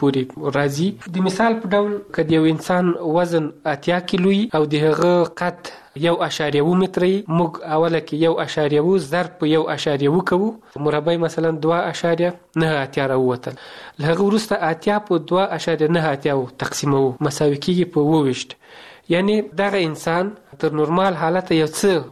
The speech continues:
په اصطلاح زیات وزن لري. نو په دغه حساب دغه کسان په نورماله کټګوري کې نه راځي. که چیرته دغه عدد تر دېرشو لوړ راغی، په دې معنا ده چې یو کس د چاقي یا د اوبیسیټي تکلیف لري، چې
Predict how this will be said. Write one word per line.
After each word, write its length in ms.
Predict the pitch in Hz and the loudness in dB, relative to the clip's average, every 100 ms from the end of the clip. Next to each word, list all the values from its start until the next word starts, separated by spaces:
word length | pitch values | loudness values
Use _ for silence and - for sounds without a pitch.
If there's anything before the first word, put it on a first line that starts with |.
| - | -8
په 80 | 147 | -8
اصطلاح 320 | 135 151 151 147 | -6 -4 -4 0
زیات 260 | 165 156 151 | -2 -2 -2
وزن 260 | 143 139 127 | -2 -2 -2
لري. 200 | 127 131 - - - - - 156 | -4 -6 -16 -20 -20 -20 -6 0
نو 40 | 156 151 170 | 2 2 2
په 40 | |
دغه 160 | 196 196 | 2 0
حساب 280 | 190 202 220 - - - | 0 -2 -2 -4 -12 -4
دغه 160 | 185 170 165 | -2 -2 -4
کسان 340 | 156 180 180 - 160 | -4 -2 -4 -4 0
په 80 | 143 135 143 151 | 0 0 -4 -2
نورماله 400 | 156 156 175 170 156 | 0 2 2 0 -2
کټګوري 440 | 151 156 151 165 180 | -4 -2 0 0 0
کې 80 | 156 | 0
نه 60 | 143 | 0
راځي. 280 | 131 123 151 - - - - - | 0 -4 -10 -18 -20 -20 -20 -10
که 100 | - 165 | -4 0
چیرته 280 | 220 220 196 170 | 0 0 -2 0
دغه 180 | 202 190 151 | 0 -2 -2
عدد 360 | 156 165 - 147 151 - | -2 -4 -6 -16 -18 -6
تر 120 | 170 156 | -2 0
دېرشو 400 | 175 196 - 151 | 0 -2 -2 -4
لوړ 200 | 147 165 135 - 143 160 | 0 -2 -2 -10 -4 -2
راغی، 300 | 175 190 185 - | 0 0 -2 -4
په 80 | 160 | -2
دې 80 | 165 165 | 0 2
معنا 220 | 165 175 | 2 0
ده 100 | 170 | 0
چې 120 | 165 151 | 0 -2
یو 100 | 143 | 0
کس 160 | 170 165 - - 143 | -2 -4 -8 -6 -2
د 80 | 139 - | -2 0
چاقي 380 | 147 143 175 208 | 0 0 2 2
یا 180 | 190 156 | 4 2
د 20 | 139 143 | 2 2
اوبیسیټي 480 | 139 139 151 147 190 151 | 2 0 0 0 0 0
تکلیف 320 | 151 160 - 135 | -2 -4 -2 -2
لري، 180 | 127 | -4
چې 140 | 127 | -4